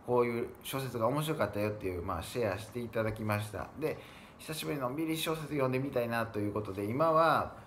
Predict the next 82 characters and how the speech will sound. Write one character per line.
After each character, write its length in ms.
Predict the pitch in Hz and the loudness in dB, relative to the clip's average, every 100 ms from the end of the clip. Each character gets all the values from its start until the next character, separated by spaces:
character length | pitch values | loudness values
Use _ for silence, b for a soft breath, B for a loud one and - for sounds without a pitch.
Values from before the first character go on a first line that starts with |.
| B | B
ま 80 | - | -8
あ、 20 | |
宅 320 | - 120 117 - | 0 2 0 -2
建 180 | 135 | -2
と 100 | 127 | 2
か 100 | 131 | 2
こ 140 | 135 127 | 2 2
う 60 | 117 | 2
い 40 | |
う 60 | 110 | 2
行 140 | 135 | 0
政 280 | 139 135 139 | 0 -2 -2
書 0 | |
士 140 | 131 | -2
の 80 | 104 | -2
勉 180 | 113 120 | 0 -2
強 120 | 120 | -2
時 120 | 117 | -2
間 160 | 113 101 | -2 -2
に 60 | |
当 80 | 98 | -2
て 100 | 110 123 | -4 -4
て 120 | 120 | -6
て、 400 | 117 143 113 92 | 0 4 4 2
も 260 | 123 120 - - - - | 0 0 -4 -18 -20 -4
う 20 | |
か 80 | 185 | 0
れ 80 | 180 | 0
こ 120 | 147 | 0
れ 60 | 127 | 2
半 260 | 139 143 | 2 2
年 260 | 147 160 160 | 0 -2 0
ぐ 120 | 156 | 4
ら 140 | 151 | 6
い 300 | 120 127 107 B B B - | 6 2 0 B B B -8
小 180 | 156 | -4
説 220 | 151 151 139 | -4 -4 0
読 180 | 117 113 | 2 2
ん 60 | 123 | 2
で 100 | 147 | 2
な 160 | 127 | 2
い 80 | 123 | 2
の 140 | 117 107 | 2 2
で、 380 | 117 92 - - | 2 2 -4 -6
ま 80 | 120 | -2
あ、 20 | |
一、 340 | 127 151 - - | 0 -2 -8 -6
ま 220 | 165 147 147 | 2 2 2
あ、 20 | |
一 220 | 165 185 | 0 2
番 180 | 185 185 | 2 2
し 60 | |
た 80 | 170 | 0
い 60 | 135 | 0
こ 100 | 120 | 2
と 100 | 107 | 4
は、 120 | 104 | 2
こ 180 | 107 107 | 2 0
う、 40 | |
の 140 | 101 117 | 2 0
ん 160 | 143 | -2
び 140 | 156 185 | -6 -4
り 100 | 180 | -2
小 180 | 160 | -2
説 240 | 156 143 127 131 B B B - | 0 0 -2 -4 B B B -8
読 180 | 123 123 | -4 -2
ん 60 | |
で 80 | 123 | 0
み 160 | 127 127 | -2 2
た 120 | 117 | 2
い 100 | 113 | 4
な 180 | 123 113 | 2 0
と 340 | 107 90 80 B B B - | 2 0 0 B B B -6
い 60 | 110 | -4
う 260 | 117 117 110 | 0 -2 -2
こ 180 | - 117 | -4 -2
と 260 | 95 87 80 - - | -2 -2 -6 -10 -8
で 80 | |
す。 260 | 95 - - - | -6 -8 -14 -2
は 140 | 135 | 0
い。 80 | 107 - - - - | 0 -2 -16 -14 -4
で、 360 | 160 165 - | 0 0 -2